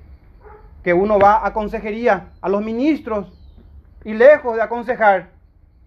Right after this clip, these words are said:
para que guarden su corazón para el Señor, aconsejan, hermanos, cualquier otra cosa.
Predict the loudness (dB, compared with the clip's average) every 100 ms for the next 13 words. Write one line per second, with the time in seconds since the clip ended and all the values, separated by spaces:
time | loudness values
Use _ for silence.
0 | _ _ -20 _ _ -2 -2 0 2 0
1 | -4 -4 -2 2 0 0 -2 2 4 2
2 | -2 -4 -4 -6 _ _ -6 -6 -6 -6
3 | -6 -8 -10 -10 -12 -4 -2 -2 -6 _
4 | -2 0 0 -4 -10 -12 -14